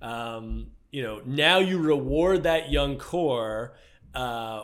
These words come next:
with Claude Giroux, with Alex DeBrincat, um, you know,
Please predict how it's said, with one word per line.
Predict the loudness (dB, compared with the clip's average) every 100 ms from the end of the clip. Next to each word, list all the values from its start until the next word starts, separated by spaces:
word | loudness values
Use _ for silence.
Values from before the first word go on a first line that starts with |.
| -12
with | -2 0 0 -2 -12 -10
Claude | -2 0 0
Giroux, | -2 -4 -2
with | -2 2
Alex | 0 0
DeBrincat, | -4 -6 -6 -6 -10 -12 -18 _ _ -10
um, | -6 -6 -6 -8 -6
you | -6
know, | -6